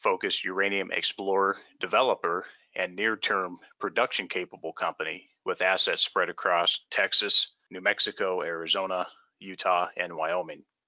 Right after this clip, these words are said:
Encore is a uranium portfolio holding at Smith Weekly Research. The company is listed on the Toronto Venture Exchange under the symbol E U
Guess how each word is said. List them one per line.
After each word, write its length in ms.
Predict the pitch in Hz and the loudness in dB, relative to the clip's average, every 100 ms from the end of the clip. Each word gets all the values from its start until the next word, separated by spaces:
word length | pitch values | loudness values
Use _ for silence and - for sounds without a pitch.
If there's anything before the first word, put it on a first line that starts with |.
| _ _ _ _ - | _ _ _ _ 0
Encore 440 | 107 113 117 110 | 0 2 4 4
is 240 | 101 98 92 | 4 0 -2
a 100 | 90 | -4
uranium 560 | 92 107 113 117 101 | -6 -2 0 2 0
portfolio 580 | 90 101 - 107 104 98 | -2 -4 0 2 2 2
holding 320 | 92 101 104 | 2 0 0
at 140 | 85 76 | 0 0
Smith 320 | - 98 - | 0 -2 -4
Weekly 280 | 90 - 82 | -8 -6 -8
Research. 600 | 85 85 98 87 - - _ _ _ _ _ _ _ _ _ - | -4 0 2 2 -2 -10 _ _ _ _ _ _ _ _ _ -4
The 80 | |
company 220 | 117 110 101 | -2 0 -2
is 140 | 95 | 0
listed 260 | 101 104 95 | 0 0 0
on 140 | 87 | -2
the 80 | 85 | -2
Toronto 440 | - 107 90 95 | 0 0 0 -4
Venture 280 | 82 110 - | -4 -6 -6
Exchange 520 | - - 110 135 123 | -6 0 0 0 -4
under 160 | 104 92 | -4 -4
the 120 | 87 | 0
symbol 480 | - 95 90 82 - - | 0 0 -2 -6 -10 -6
E 340 | 113 110 95 - | -4 -4 -8 -12
U 420 | 95 98 117 - | -6 -2 -2 -4